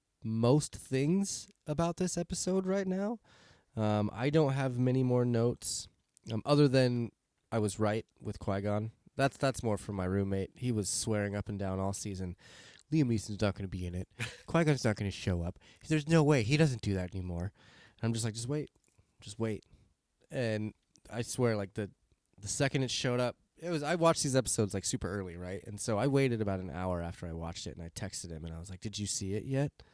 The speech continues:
Speaker 1: And he, he was like,
Speaker 2: <laughs>
Speaker 1: "No, but I'll let you know when I watch it." And then he texted me later, and he's like, "That wasn't him."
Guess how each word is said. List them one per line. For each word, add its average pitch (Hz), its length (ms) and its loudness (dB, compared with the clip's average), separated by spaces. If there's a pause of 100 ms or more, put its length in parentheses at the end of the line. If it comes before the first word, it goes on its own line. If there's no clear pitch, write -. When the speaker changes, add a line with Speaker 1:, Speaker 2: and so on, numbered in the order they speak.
(1000)
Speaker 1:
And 104 360 -10 (280)
he, 123 260 -4
he 123 200 -6
was 147 180 0
like, 165 160 0
Speaker 2:
<laughs> - 40 -18
Speaker 1:
"No, 135 320 2
but 143 120 2
I'll 143 60 2
let 147 180 -2
you 139 40 -2
know 131 60 0
when 123 80 -2
I 117 60 -2
watch 113 280 -4
it." 101 160 -6
And 98 80 -14
then 95 120 -10
he 101 120 -12
texted - 340 -14
me 95 80 -8
later, 95 200 -6
and 95 100 -8
he's 113 140 -6
like, 113 160 -2
"That 175 220 6
wasn't 135 380 6
him." 123 440 6